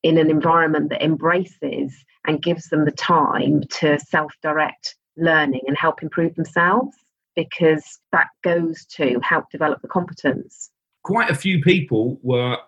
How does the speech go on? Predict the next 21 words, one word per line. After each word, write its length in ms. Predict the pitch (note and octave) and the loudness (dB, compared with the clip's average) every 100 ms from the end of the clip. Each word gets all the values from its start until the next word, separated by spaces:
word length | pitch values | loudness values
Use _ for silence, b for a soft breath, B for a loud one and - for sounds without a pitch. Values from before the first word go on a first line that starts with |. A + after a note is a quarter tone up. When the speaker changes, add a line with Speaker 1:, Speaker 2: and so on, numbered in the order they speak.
| _ _ | _ _
Speaker 2:
asking 440 | E3 F3+ - F3 D#3+ | -4 -2 -2 0 2
questions 760 | - C#3 - - G2 G2 - - | 2 -4 -6 -6 -4 -4 -8 -12
saying, 520 | - A#2+ A#2+ A#2+ A#2 _ _ _ - | -4 -2 -2 -2 -6 _ _ _ 0
"We 160 | D3+ | 2
haven't 380 | E3 F3 E3+ F3+ | 2 0 -2 -2
got 280 | D3 D#3+ - | -2 -2 -2
budget." 440 | B2 - E2 - _ _ _ _ _ | -4 -4 -8 -14 _ _ _ _ _
Yeah? 260 | F#2+ C3 D3+ _ _ _ _ - | -2 -2 -2 _ _ _ _ 0
Whose 300 | D#3 A3 F3 | 2 4 2
responsibility 960 | F#3+ - D#3+ C#3+ C#3 C#3 D3 C#3 B2 G#2 | -2 -2 -4 -6 -2 4 4 4 0 -2
is 140 | G2+ | 0
it 240 | A2+ - _ - | -2 -2 _ -4
to 200 | C3+ C#3 | -2 2
educate 680 | C#3 C3+ B2 - - G#2+ - | 4 4 2 -8 -4 -4 -4
the 80 | G#2+ | -4
workforce 760 | G#2+ G2+ - - F2 F2+ - - - | -4 -4 -6 -8 -6 -6 -12 -20 -2
so 140 | A#2+ | 0
that 120 | A2 | 0
they 140 | A#2 A2 | 0 -2
do 320 | - D#3 C3+ | 2 6 6
understand 800 | G#2+ F2+ - - F#2 E2+ E2 | 4 -2 -6 -4 -4 -2 -4